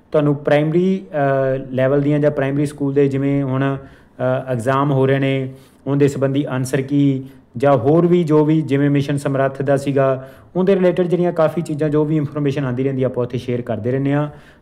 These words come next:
ਤੇ ਸਾਥੀ ਉੱਥੇ ਜ਼ਰੂਰ join ਕਰ ਲਿਓ, ਸਮੇਂ ਸਿਰ ਹੀ ਤੁਹਾਨੂੰ ਜਿਹੜੀ morning slide ਦੀ ਜਿਹੜੀ ਪੀ ਡੀ ਐਫ ਮਿਲ ਜਾਇਆ ਕਰੇਗੀ। ਤੇ ਆਹ ਜਿਹੜੀ video ਹੈਗੀ ਹੈ ਇਹ daily ਸ਼ਾਮ ਨੂੰ net ਪੰਜ ਵਜੇ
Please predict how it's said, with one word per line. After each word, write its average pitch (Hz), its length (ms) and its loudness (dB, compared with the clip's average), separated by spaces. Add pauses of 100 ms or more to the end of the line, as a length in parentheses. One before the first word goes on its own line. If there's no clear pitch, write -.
ਤੇ 147 80 0
ਸਾਥੀ 143 540 0
ਉੱਥੇ 147 240 -2
ਜ਼ਰੂਰ 127 240 -2
join 147 240 0
ਕਰ 143 140 -2
ਲਿਓ, 151 120 0
ਸਮੇਂ 151 360 0
ਸਿਰ 165 180 -2
ਹੀ 156 80 -2
ਤੁਹਾਨੂੰ 131 260 -2
ਜਿਹੜੀ 135 300 -2 (240)
morning 127 320 0
slide 123 260 -2
ਦੀ 123 220 -2
ਜਿਹੜੀ 123 200 -2
ਪੀ 120 160 -4
ਡੀ 123 120 2
ਐਫ 131 160 0 (360)
ਮਿਲ 123 180 0
ਜਾਇਆ 151 160 4
ਕਰੇਗੀ। 165 440 2 (520)
ਤੇ 165 400 2
ਆਹ 151 120 2
ਜਿਹੜੀ 165 200 2
video 160 320 2
ਹੈਗੀ 160 320 2
ਹੈ 170 300 0 (920)
ਇਹ 160 200 2
daily 180 320 4
ਸ਼ਾਮ 151 360 0
ਨੂੰ 160 260 2
net 160 280 2
ਪੰਜ 139 320 0
ਵਜੇ 120 240 0